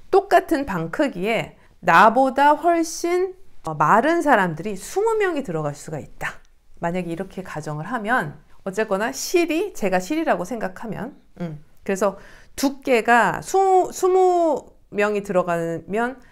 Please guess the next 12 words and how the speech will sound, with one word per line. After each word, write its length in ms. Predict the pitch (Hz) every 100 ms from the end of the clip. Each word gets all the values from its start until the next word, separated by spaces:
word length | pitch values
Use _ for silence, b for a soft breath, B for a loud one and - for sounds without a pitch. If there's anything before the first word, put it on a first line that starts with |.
| b b b
그 280 | 202 190 -
실의 340 | - 302 285
두께가 360 | - - 156 151
더 160 | 160
얇아지는 680 | 127 123 147 - 226 151 147
거죠. 340 | - - 214 247 b b
그러면 240 | b 180 175
삼십 440 | 185 320 349 370
수는 260 | - 196 165
어때요? 460 | 143 - 147 214 - b b
더 340 | - - 185 214
얇아지고. 600 | 175 139 139 131 -